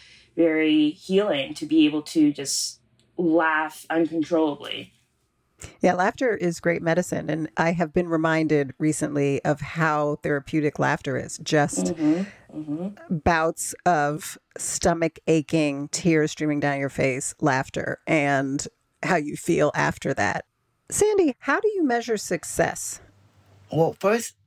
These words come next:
Speaker 3: I can say that mental health impacts one in five adults in the U S. And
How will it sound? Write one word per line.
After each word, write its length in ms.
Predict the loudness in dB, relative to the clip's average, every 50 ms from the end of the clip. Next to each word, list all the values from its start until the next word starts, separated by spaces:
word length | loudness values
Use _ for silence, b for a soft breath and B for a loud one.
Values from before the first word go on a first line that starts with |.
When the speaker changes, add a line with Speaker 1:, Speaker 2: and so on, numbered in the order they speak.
| _ -2
Speaker 3:
I 100 | -2 0
can 160 | 0 -2 -2
say 440 | -2 0 2 2 4 4 2 0 2
that 280 | 2 2 0 0 -2 -6 _ _ _
mental 320 | 0 0 0 0 0 -2
health 240 | 0 2 0 0 0 -2
impacts 460 | -4 -2 0 0 -2 -2 -2 -6 -8 -4
one 340 | 0 0 2 2 4 2
in 140 | 2 0 0 -2
five 480 | -2 0 0 2 0 0 -2 -4 -8 b b b b b b
adults 440 | -8 -6 -4 -2 -2 -2 -2 -4 -6 -6
in 160 | -4 -2 0
the 100 | 0 -2
U 300 | -2 -2 -4 -2 -2 -2
S. 340 | -4 -6 -8 -10 -14 -16 -18 B B B B B B B B B B _ _
And 520 | -2 0 0 2 2 2 2 0 0 -2